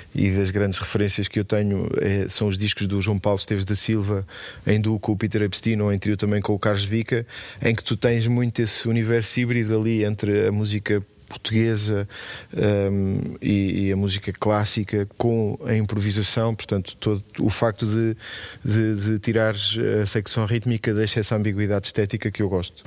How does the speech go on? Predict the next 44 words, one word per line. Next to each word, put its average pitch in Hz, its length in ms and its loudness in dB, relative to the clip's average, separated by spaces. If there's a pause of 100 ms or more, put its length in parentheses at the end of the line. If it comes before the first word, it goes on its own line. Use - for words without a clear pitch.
(640)
E 131 120 4
depois 147 320 2
uma 156 300 2
razão 151 220 2
muito 156 240 0
pessoal 170 480 2
que, - 260 -2
que, 196 300 -2
que - 120 -8
são 131 220 0
os 117 100 0
dois 107 200 2
músicos 110 340 0
em 110 80 0
questão, 95 320 -2
ou 90 80 -2
seja, 92 260 -2
o 92 60 0
violoncelo 95 460 2
para 107 120 0
mim 107 120 2
sempre 107 280 -2
foi 107 140 0
um 107 100 2
instrumento, 104 480 0
aliás, 101 220 2
o 95 60 -2
meu 101 80 0
primeiro 101 340 0
disco, 101 300 -2
o - 20 0
Nascem 98 260 0
da 101 80 2
Terra, 101 380 0 (460)
tem, 101 400 2
tem 101 480 2
algumas 101 420 2
intervenções 101 560 0
do, 101 300 0
do 98 120 -2
violoncelo 101 520 0
da 98 160 0
Raquel 101 320 0
Merralho, 110 340 0